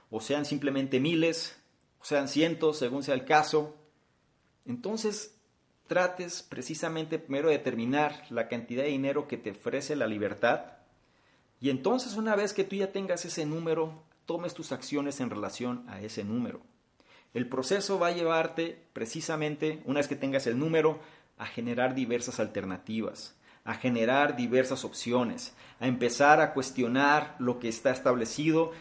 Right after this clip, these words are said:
y a buscar qué formas tú podrías hacer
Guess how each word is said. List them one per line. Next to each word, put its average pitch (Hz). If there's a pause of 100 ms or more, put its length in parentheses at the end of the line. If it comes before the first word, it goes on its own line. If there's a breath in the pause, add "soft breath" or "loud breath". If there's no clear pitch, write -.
(140 loud breath)
y 117
a 127
buscar 170
qué 170
formas 170 (260)
tú 156
podrías 147
hacer 147